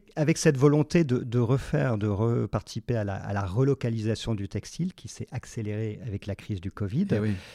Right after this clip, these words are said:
Speaker 1: bah, forcément, on, on aura besoin, et déjà, on a besoin de, de nouvelles personnes qui vont venir travailler dans ces nouveaux ateliers. Et ces personnes, mais il va falloir les former à ces métiers, euh, qui avaient été, euh, abandonnés.
Speaker 2: Moi, j'ai un exemple très précis, c'est, euh,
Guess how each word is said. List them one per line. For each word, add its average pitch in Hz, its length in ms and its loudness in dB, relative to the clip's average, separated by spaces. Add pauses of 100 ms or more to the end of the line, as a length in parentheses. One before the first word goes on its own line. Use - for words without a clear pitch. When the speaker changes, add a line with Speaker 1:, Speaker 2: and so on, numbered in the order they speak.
(240)
Speaker 1:
bah, 101 80 -2
forcément, 117 440 0
on, 143 220 2
on 110 160 -2
aura 95 180 0
besoin, 110 600 0 (160)
et 117 120 0
déjà, 123 260 2
on 120 120 4
a 113 100 4
besoin 107 440 2
de, 107 280 0
de 104 180 0
nouvelles 127 300 6
personnes 120 400 2
qui - 100 -8
vont 110 120 -2
venir 113 260 -2
travailler 120 440 2
dans 113 120 2
ces 104 240 -4
nouveaux 135 420 4
ateliers. 113 560 0 (580)
Et 117 560 2
ces - 160 -2
personnes, 113 340 -2
mais 143 100 4
il 117 40 4
va 107 100 2
falloir 104 180 0
les 107 80 -2
former 101 480 -4 (140)
à 117 80 -4
ces - 160 -2
métiers, 104 480 -2
euh, 95 240 -6
qui - 120 -6
avaient 95 120 -4
été, 107 280 -4
euh, 95 120 -6 (140)
abandonnés. 98 500 -4 (320)
Speaker 2:
Moi, 143 100 8
j'ai 127 60 6
un 117 60 6
exemple 113 360 2
très - 140 4
précis, - 380 2
c'est, 127 260 2
euh, 104 220 2